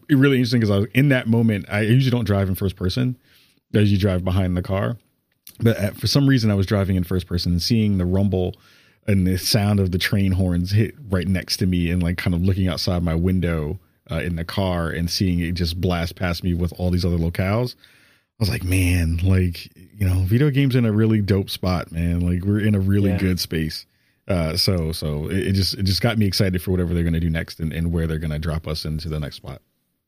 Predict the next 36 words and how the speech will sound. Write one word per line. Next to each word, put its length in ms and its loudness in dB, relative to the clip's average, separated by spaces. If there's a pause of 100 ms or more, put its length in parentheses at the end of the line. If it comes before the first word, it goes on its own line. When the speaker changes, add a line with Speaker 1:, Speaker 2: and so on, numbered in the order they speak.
(440)
Speaker 2:
God, 340 -6 (140)
yeah. 440 0 (140)
I 40 -2
mean, 340 2 (460)
I, 260 4
it's 160 0
funny 240 4
you 80 2
mentioned 320 0
the 60 0
camera 340 -2
stuff 300 -4
because 200 -4
I, 100 -2 (100)
I 40 4
do 220 2
find 260 0
myself 640 -2 (540)
switching 300 0
between 280 0
cameras, 460 0
and 280 0
I 280 4
actually 300 2
will 200 2
find, 460 -2
you 120 0
know, 200 -2
drive 420 -4
in 80 -4
first 260 -2
person, 380 -2
but 340 -4
the, 120 0
the 180 -2
one 500 0